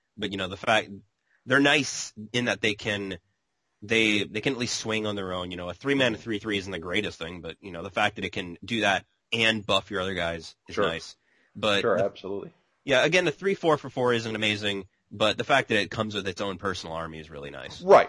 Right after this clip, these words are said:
Speaker 2: right, and that's the thing is, you know, we're not just evaluating it for being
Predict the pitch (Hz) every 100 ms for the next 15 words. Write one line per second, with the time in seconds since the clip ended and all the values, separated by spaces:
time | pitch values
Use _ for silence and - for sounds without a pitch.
0 | 143 143 104 156 147 110 117 95 92 -
1 | 120 107 107 110 101 101 98 101 98 101
2 | 98 95 98 90 - 95 98 95